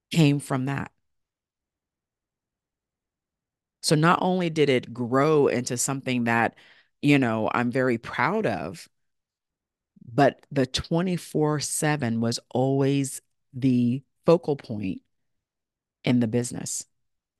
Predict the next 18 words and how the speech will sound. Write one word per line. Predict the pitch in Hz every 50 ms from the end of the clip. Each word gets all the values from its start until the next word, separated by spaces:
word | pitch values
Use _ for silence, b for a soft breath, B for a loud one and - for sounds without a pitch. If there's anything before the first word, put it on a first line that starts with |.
| _ _ _ -
When | 147 147 - -
I | 131 135 131 143 156
was | 160 165 180
going | 170 165 160 160 147
to | - 131
move | 120 120 127 131 139 151 156 165
away | 175 175 170 175 190 240 269 302 311
from | 277 - - 143 131 127
doing | 123 113 104 95 92 113
services, | - - 110 90 - 98 117 - - - 80 87 95 - -
I | - 120 117
knew | 120 117 120 120 123 127
I | 120 123
had | 123 120 110 104
to | - 113
have | 110 110 107 107 107 101
a | 107
business | 107 113 110 104 101 104 101 101 110 -